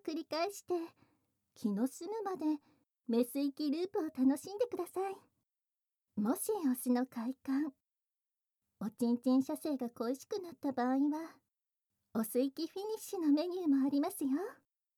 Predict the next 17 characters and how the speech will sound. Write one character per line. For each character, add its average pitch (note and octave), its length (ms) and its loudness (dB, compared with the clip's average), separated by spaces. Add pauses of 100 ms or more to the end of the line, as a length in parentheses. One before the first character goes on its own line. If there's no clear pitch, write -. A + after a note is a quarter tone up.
(520)
私 A#3+ 360 2
た A#3+ 100 0
ち G#3 160 -8
二 B3+ 260 -2
人 D#4 180 -4
が、 C#4 220 0 (760)
ご G3+ 120 0
主 A#3+ 160 0
人 A#3+ 200 2
様 F#3 280 -8
の E3+ 160 -12
メ F3 200 -8
ス A#3+ 120 -4
行 C4 160 -2
き C4 160 2
も B3+ 240 6 (100)
オ F3+ 60 -12